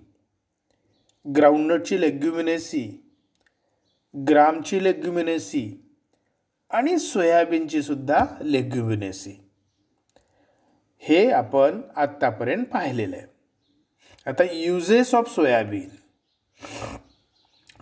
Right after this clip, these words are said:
त्या अगोदर तुम्ही ही स्लाइड पाहताय, पहा प्लांट कसं असतं. इकडे उजव्या बाजूला तुम्हाला प्लांट्स,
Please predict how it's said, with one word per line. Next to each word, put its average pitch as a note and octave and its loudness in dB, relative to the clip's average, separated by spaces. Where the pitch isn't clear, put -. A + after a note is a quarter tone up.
त्या A3+ 8
अगोदर E3 4
तुम्ही E3+ -4
ही F#3 -4
स्लाइड E3 0
पाहताय, D#3 2
पहा F#3 4
प्लांट F3 0
कसं F#3 0
असतं. F#3 -2
इकडे D#3+ 2
उजव्या D#3+ 4
बाजूला D#3 2
तुम्हाला D3+ -2
प्लांट्स, D#3+ -4